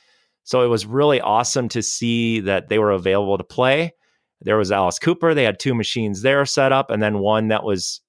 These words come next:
in a lineup from a, from a distributor. They had Multimorphic. Four of the games were linked together to allow us to experience Cosmic Kart Racing, which was really fun. It was like playing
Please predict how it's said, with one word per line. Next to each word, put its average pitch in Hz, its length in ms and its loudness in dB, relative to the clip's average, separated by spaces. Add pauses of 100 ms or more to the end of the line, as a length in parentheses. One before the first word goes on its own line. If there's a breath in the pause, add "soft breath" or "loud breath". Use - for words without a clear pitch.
(240)
in 117 120 0
a 107 60 2
lineup 110 500 0
from 104 220 -2
a, 87 300 -2 (580)
from 107 140 0
a 98 40 -2
distributor. 143 720 0 (1000)
They 120 140 0
had 110 360 0 (160)
Multimorphic. 123 960 0
Four 135 500 2
of 113 140 -2
the 113 80 -4
games 123 520 0
were 104 200 0
linked 110 320 -2
together 123 480 0 (120)
to 104 600 -2
allow 107 380 2
us 113 240 0
to 107 260 0
experience 110 640 -2
Cosmic 98 480 -2
Kart 104 260 0
Racing, 127 520 -2 (800)
which 120 240 0
was 117 180 -2
really 107 400 2
fun. 104 300 0
It 90 100 -4
was 95 160 -6
like 95 360 -2
playing 107 500 0